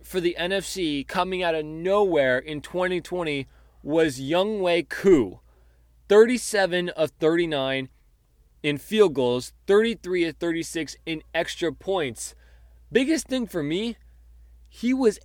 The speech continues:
eight for eight when it came to kicks of fifty yards or more, and he only played fifteen games. From deep, the man was lock solid.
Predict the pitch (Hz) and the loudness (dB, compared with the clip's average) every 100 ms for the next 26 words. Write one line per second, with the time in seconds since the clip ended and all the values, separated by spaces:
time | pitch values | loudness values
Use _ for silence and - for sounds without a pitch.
0 | - 170 240 247 - - 185 175 - _ | 0 2 2 -2 -12 -8 -4 -4 -6 _
1 | 165 160 117 - - - _ 143 175 165 | -2 0 -2 -10 -20 -20 _ -2 0 -2
2 | 180 170 165 - 135 190 185 - - - | -2 -2 -2 -4 -2 -2 -2 -4 -14 0
3 | 151 - - - 190 - 196 170 160 156 | 0 0 -8 0 0 0 -8 -2 4 4
4 | 151 139 - 147 143 135 131 127 113 - | 4 -2 -6 -2 -2 0 0 2 0 -2
5 | - 143 156 151 135 143 123 135 117 - | -6 -6 -4 -4 -4 -4 -2 -6 -8 -10
6 | 113 104 98 95 - - _ _ - - | -10 -8 -10 -14 -20 -20 _ _ -20 -8
7 | 165 190 202 131 180 214 - - - - | 0 0 0 -4 -4 -4 -8 -20 -20 -2
8 | 147 143 147 156 156 143 135 123 123 139 | 0 2 0 0 -2 -2 -2 0 0 2
9 | 143 147 - - - - - - 160 147 | 2 0 -6 -20 -20 -12 -6 4 4 6
10 | 135 123 | 4 0